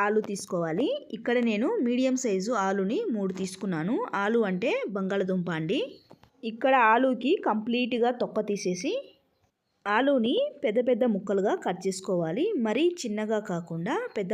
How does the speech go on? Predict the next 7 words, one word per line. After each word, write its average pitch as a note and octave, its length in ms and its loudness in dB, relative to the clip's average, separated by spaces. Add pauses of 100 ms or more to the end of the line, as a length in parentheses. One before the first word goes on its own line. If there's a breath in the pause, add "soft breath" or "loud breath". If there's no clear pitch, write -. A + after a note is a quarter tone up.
ముక్కలు F#3+ 380 -2
అంటే C4 220 -4 (460 loud breath)
మీడియం C4 280 2 (100)
సైజుగా G3 340 0 (100)
కట్ G3 220 -2
చేసుకుంటే F#3+ 400 -2 (140)
సరిపోతుంది. F3+ 640 -2